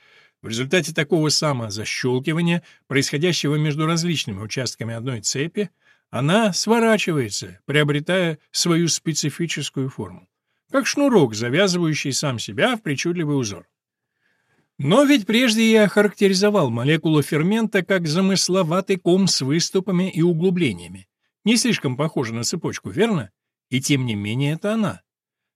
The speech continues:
Дело в том, что любая аминокислотная цепь склонна, изгибаясь, складывать сама себя в определённую трёхмерную структуру. Подобно, как я уже сказал, самостоятельно завязывающемуся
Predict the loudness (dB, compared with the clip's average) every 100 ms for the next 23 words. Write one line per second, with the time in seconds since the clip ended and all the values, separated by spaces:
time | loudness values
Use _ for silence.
0 | _ 2 4 2 2 0 2 2 2 0
1 | -2 -6 -2 0 2 0 -2 -2 -2 -4
2 | -4 -6 -4 -2 -4 -4 -6 0 2 4
3 | 4 2 0 -4 -8 -8 -6 -10 -10 -6
4 | -6 -6 -12 _ _ -6 -2 0 0 -2
5 | -4 -4 -4 -6 -6 -8 -4 -2 -2 -2
6 | -4 -2 0 0 -2 -4 -4 -4 -2 -2
7 | 0 0 -2 -2 -2 -6 -6 -8 -10 -14
8 | _ _ _ _ _ _ _ 0 4 6
9 | 4 2 0 2 2 0 -2 0 0 0
10 | 0 0 0 0 2 2 0 0 0 -2
11 | -2 -4 -2 -2 -2 -4 -4 -4 -2 -4